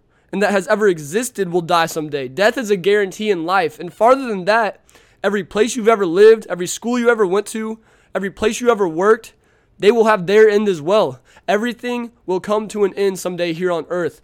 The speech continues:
A-, and this is a fact. This is a guarantee. And because of this, we live, that means we live in a broken world. The world is broken because death exists. And because death exists, you are guaranteed to experience hard times.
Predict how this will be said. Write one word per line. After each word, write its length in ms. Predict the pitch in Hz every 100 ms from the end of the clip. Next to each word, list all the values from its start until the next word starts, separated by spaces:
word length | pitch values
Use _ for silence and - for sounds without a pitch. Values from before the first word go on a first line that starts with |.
| - _
A-, 160 | 175 170
and 120 | 180
this 160 | 208 240
is 120 | 196
a 80 | 165
fact. 460 | - 180 160 -
This 160 | 165 180
is 60 | 180
a 100 | 151
guarantee. 680 | 170 190 165 - 196 156 - _
And 100 | -
because 400 | 170 175 - 220
of 180 | 226 165
this, 360 | 208 196 - - _ _ _ _ -
we 100 | 180
live, 180 | 190 170
that 240 | 160 185
means 220 | 196 202 165
we 100 | 175
live 140 | 175
in 60 | 165
a 40 |
broken 360 | 147 175 165 156
world. 180 | 151
The 60 | 143
world 240 | 165 214
is 80 | 185
broken 360 | 151 190 185 180
because 300 | 160 175 143
death 260 | 156 185
exists. 540 | 175 156 151 196 147 - - -
And 140 | 190
because 440 | 190 - 214 226
death 260 | 180 214 214
exists, 600 | 185 151 208 185 - - _ _ _ -
you 160 | 208
are 80 | 208
guaranteed 760 | 160 185 208 190 202 214 170 -
to 100 | 185
experience 420 | 165 190 190 175
hard 220 | 185 170
times. 400 | 185 180 127 -